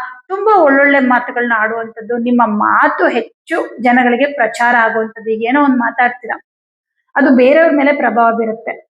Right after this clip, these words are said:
ಕೆಲ್ಸ ಮಾಡುವಂತ ಸ್ಥಳದಲ್ಲೂ ಅಷ್ಟೇನೆ, ನಿಮ್ಮ ಕೆಲಸ ಅಷ್ಟೇ ಅಲ್ಲ, ಕೆಲಸದ ರೀತಿ, ನಿಮ್ಮ ನಡವಳಿಕೆಯಲ್ಲಿ ಬಹಳಷ್ಟು ವ್ಯತ್ಯಾಸಗಳಾಗ್ತಾ ಇದೆ ವೃಷಭ ರಾಶಿಯವರ ಜೀವನದಲ್ಲಿ. ಅವರ ಮಾತಾಗಿರ್ಬೋದು, ಮತ್ತೆ ಅವರ ಒಂದಷ್ಟು ಹೊಸದನ್ನ ಕಲಿತಾ ಇದ್ದೀರಾ.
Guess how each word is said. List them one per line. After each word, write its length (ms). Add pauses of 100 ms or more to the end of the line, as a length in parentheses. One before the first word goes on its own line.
(420)
ಕೆಲ್ಸ 280
ಮಾಡುವಂತ 440
ಸ್ಥಳದಲ್ಲೂ 520
ಅಷ್ಟೇನೆ, 600 (420)
ನಿಮ್ಮ 260 (220)
ಕೆಲಸ 400 (200)
ಅಷ್ಟೇ 320
ಅಲ್ಲ, 220 (140)
ಕೆಲಸದ 460
ರೀತಿ, 580
ನಿಮ್ಮ 220
ನಡವಳಿಕೆಯಲ್ಲಿ 840 (280)
ಬಹಳಷ್ಟು 500
ವ್ಯತ್ಯಾಸಗಳಾಗ್ತಾ 920
ಇದೆ 260
ವೃಷಭ 280
ರಾಶಿಯವರ 440 (360)
ಜೀವನದಲ್ಲಿ. 720 (360)
ಅವರ 160
ಮಾತಾಗಿರ್ಬೋದು, 840
ಮತ್ತೆ 240
ಅವರ 180 (640)
ಒಂದಷ್ಟು 420
ಹೊಸದನ್ನ 460 (100)
ಕಲಿತಾ 320
ಇದ್ದೀರಾ. 420